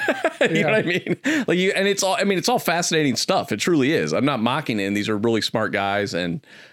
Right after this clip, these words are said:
Speaker 1: um, I think that's one thing though, too, is I've thought about just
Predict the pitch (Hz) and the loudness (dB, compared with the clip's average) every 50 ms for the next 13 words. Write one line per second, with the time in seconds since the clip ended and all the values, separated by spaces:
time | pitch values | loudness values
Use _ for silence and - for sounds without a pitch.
0 | _ _ - - 101 98 95 90 82 80 76 - _ _ _ _ _ _ _ _ | _ _ -6 -4 -2 -2 -2 -2 -2 -2 -4 -8 _ _ _ _ _ _ _ _
1 | _ _ _ _ _ - 107 123 123 - 165 151 - - 127 120 - - - - | _ _ _ _ _ -4 -4 -2 0 0 -2 -2 0 -2 -2 -2 -2 -4 -6 -4
2 | _ 120 123 117 - - 117 107 104 101 98 92 85 - - 131 117 101 87 85 | _ -2 -2 0 0 0 0 0 2 2 2 0 0 -2 -2 0 0 0 0 0
3 | - 90 92 - - - 139 165 156 110 95 92 90 90 87 - - _ - 98 | -2 -2 -4 -4 -2 -2 0 0 0 0 0 0 0 0 0 -2 -6 _ -6 -6
4 | - - | -6 -6